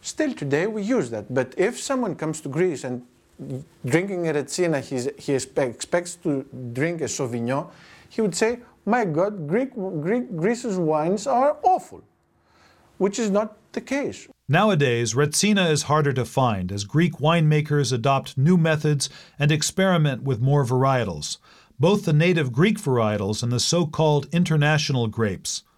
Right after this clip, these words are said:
Speaker 2: like Chardonnay and Cabernet. Greece's many different microclimates yield wines in a wide range of styles.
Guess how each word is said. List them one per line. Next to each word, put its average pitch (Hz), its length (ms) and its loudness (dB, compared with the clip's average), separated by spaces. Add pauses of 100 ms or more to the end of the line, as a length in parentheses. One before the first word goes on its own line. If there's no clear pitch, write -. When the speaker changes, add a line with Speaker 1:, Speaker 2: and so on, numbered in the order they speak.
(140)
Speaker 2:
like 123 180 0
Chardonnay 151 840 2
and 131 140 -2
Cabernet. 110 560 -2 (840)
Greece's 180 460 2
many 180 260 4
different 156 360 0
microclimates 123 880 0
yield 143 340 2
wines 170 540 2
in 123 80 0
a 117 80 -2
wide 143 400 2
range 135 400 0
of 117 120 -4
styles. - 680 -4